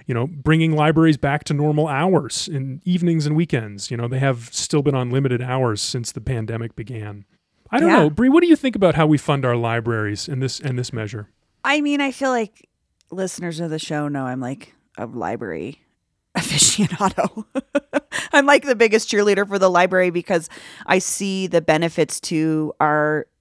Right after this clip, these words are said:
Speaker 2: civic life, um, and our emotional health and our everything.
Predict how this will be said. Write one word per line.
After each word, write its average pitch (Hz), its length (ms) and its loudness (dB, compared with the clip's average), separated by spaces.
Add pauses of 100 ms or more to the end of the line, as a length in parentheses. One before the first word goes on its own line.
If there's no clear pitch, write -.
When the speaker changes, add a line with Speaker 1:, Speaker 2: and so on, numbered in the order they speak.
(220)
Speaker 2:
civic 160 380 -2
life, 139 500 2 (220)
um, 147 500 -8 (180)
and 196 140 4
our 190 140 4
emotional 190 480 2
health 160 440 4
and 160 120 -4
our 160 180 -2 (300)
everything. 240 640 2